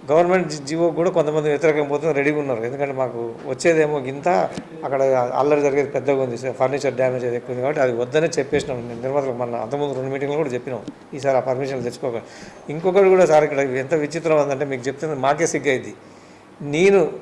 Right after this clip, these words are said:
థియేటర్ యజమానిగా సైన్ చేయండి, ఒక్క రూపాయి టికెట్ పెరగదు, ఒక్క షో రాదు పర్మిషన్.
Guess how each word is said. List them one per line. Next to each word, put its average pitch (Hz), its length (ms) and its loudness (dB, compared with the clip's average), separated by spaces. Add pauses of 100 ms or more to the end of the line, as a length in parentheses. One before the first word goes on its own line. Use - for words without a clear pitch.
(140)
థియేటర్ 165 240 4
యజమానిగా 151 340 2
సైన్ 156 300 4
చేయండి, 160 240 2
ఒక్క 139 260 -2
రూపాయి 139 300 2
టికెట్ 151 260 4
పెరగదు, 156 320 6
ఒక్క - 200 0
షో 165 300 6
రాదు 135 220 6
పర్మిషన్. 117 440 -6